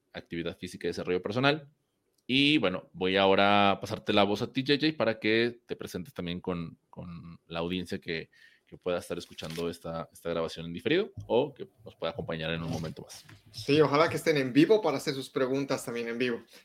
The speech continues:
Speaker 2: Bueno, gracias, Mike. Mi nombre es J J o Juan José Ruescas y yo soy una, un humano optimizándome un uno por ciento al día y además ayudando a otros humanos a optimizarse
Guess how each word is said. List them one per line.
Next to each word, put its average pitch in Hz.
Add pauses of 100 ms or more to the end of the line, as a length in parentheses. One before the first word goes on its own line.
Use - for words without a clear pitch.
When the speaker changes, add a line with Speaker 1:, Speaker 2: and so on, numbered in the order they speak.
Speaker 2:
Bueno, 135
gracias, 143
Mike. 143
Mi 127
nombre 127
es 110
J 139
J 139
o 117
Juan 120
José 123
Ruescas 131 (340)
y 170
yo 196
soy 202
una, 165
un 165
humano 170
optimizándome 160
un 165
uno 180
por 160
ciento 160
al 143
día 170 (640)
y 175
además 139
ayudando 131
a 127
otros 135
humanos 131
a 123
optimizarse 127